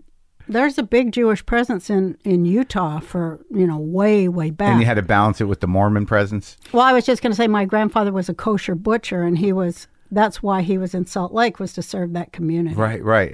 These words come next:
Speaker 2: yeah. And what about, how did you get along with the Mormon contingent?
Speaker 1: Um, well, they were our neighbors and stuff.
Speaker 2: Yeah.
Speaker 1: And, uh,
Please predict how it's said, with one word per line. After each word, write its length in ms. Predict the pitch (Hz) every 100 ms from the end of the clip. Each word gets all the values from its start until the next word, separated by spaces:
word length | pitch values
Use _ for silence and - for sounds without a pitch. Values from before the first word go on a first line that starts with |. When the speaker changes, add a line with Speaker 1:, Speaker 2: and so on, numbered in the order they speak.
| 113
Speaker 2:
yeah. 260 | 107 95 -
And 220 | 110 110 110
what 160 | 127
about, 420 | 123 123 113 107
how 140 | 101 127
did 100 | 113
you 80 | 113
get 140 | 113
along 280 | 107 107 104
with 160 | 92
the 100 | 101 95
Mormon 420 | 95 107 101 85
contingent? 580 | 87 78 82 73 76 - _ - - - - _ _ _ _ - _ _ -
Speaker 1:
Um, 200 | 233 240
well, 140 | 240 247
they 180 | 262 277
were 120 | 254
our 120 | 233
neighbors 460 | 220 226 269 240 214
and 120 | 180
stuff. 460 | - 190 185 214 107
Speaker 2:
Yeah. 220 | 107 196
Speaker 1:
And, 320 | 226 220 214
uh, 240 | 214 208